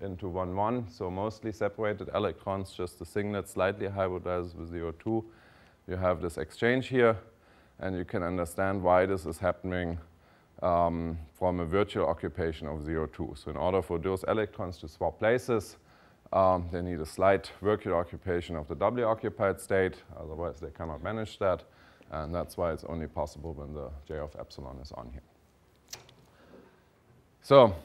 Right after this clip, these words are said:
so much about the qubit control. Now there's one place that is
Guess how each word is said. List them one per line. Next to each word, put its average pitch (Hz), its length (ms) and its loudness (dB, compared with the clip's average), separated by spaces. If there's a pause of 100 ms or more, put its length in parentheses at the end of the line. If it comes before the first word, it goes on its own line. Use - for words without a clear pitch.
(140)
so 131 100 2
much 139 220 6
about 120 300 8
the 95 200 4 (220)
qubit 170 260 6
control. 110 560 8 (960)
Now 104 160 0
there's 110 240 2
one 135 200 8
place 131 360 8
that 113 200 2
is 127 280 2